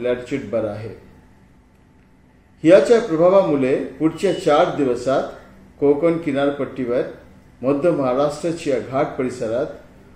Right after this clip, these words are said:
आणि मराठवाड्यात अतिमुसळधार पावसाची शक्यता आहे.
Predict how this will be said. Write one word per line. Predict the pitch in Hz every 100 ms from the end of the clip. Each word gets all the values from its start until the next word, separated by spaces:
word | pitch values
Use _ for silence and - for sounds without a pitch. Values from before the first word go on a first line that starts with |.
| -
आणि | 120 143 160
मराठवाड्यात | 131 127 151 - 139 127 123 135 - - - - - - -
अतिमुसळधार | 131 143 196 160 156 147 139 135
पावसाची | 127 120 117 120 -
शक्यता | - 113 110 110 - -
आहे. | 110 104